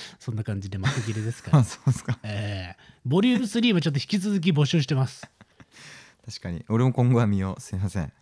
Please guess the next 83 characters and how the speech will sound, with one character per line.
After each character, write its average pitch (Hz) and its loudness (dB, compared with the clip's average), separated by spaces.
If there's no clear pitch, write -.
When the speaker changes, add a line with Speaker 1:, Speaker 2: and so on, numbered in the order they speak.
Speaker 1:
そ 110 -6
う 90 -8
ね。 87 -12
Speaker 2:
う - -4
ん。 82 -4
Speaker 1:
あ 110 -10
の 104 -10
ー、 - -18
ま 156 -2
あ、 117 -6
も 127 -4
う 107 -10
世 - -8
界 165 0
中 151 -2
の 151 2
い 127 0
ろ 139 2
ん 135 0
な 127 0
ね、 131 -4
笑 117 -2
っ - -20
て - -6
し 90 -4
ま 120 -2
う 117 -4
動 113 -4
画、 110 -6
Speaker 2:
う - 0
ん。 82 0
う - -2
ん。 - -4
Speaker 1:
ま 113 -6
あ、 - -14
ま 117 -4
あ、 - -4
ぜ 110 -6
ひ - -10
も 104 -6
し - -16
ね、 95 -18
思 117 -2
い 127 -2
つ - -14
い 113 -10
た 87 -14
ら、 87 -12
Speaker 2:
う 87 -6
ん。 76 -8
Speaker 1:
応 92 -10
募 90 -12
し - -16
て - -18
く 98 -14
だ 87 -12
さ 92 -14
れ 85 -16
ば 85 -20
嬉 82 -14
し - -20
い 90 -20
な 90 -20
と - -20
Speaker 2:
そ 90 -6
う 76 -8
で - -20
す - -20
ね。 - -20
Speaker 1:
い 90 -12
う - -12
ふ - -16
う 92 -10
に 80 -14
思 78 -18
い 80 -18
ま 85 -16
す - -20
ね。 92 -20
Speaker 2:
は 82 -14
い。 76 -18
Speaker 1:
は - -14
い。 - -20